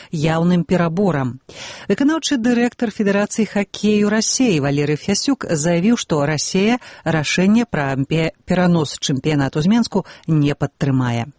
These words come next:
Саміт Лігі арабскіх дзяржаў скончыўся сёння ў Багдадзе заклікам да дыялогу паміж урадам Сірыі і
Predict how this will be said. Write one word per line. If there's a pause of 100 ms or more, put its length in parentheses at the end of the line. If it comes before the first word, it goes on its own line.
(1160)
Саміт
Лігі
арабскіх
дзяржаў
скончыўся
сёння
ў
Багдадзе
заклікам
да
дыялогу
паміж
урадам
Сірыі
і